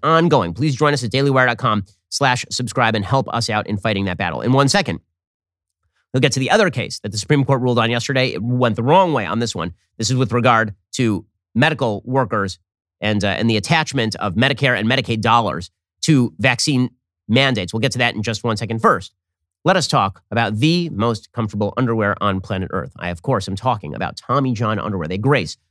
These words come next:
this magnificent rock-like tuchus every single day. When you start the year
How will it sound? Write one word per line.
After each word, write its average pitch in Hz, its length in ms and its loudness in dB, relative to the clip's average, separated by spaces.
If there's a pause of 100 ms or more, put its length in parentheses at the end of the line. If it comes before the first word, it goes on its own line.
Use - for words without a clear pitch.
this 143 420 0 (180)
magnificent 139 800 2
rock-like 117 920 0
tuchus 110 380 -6 (280)
every 131 460 2
single 110 440 -2
day. 95 240 -4
When 120 140 4
you 254 120 4
start 190 340 4
the 165 60 -4
year 117 340 -2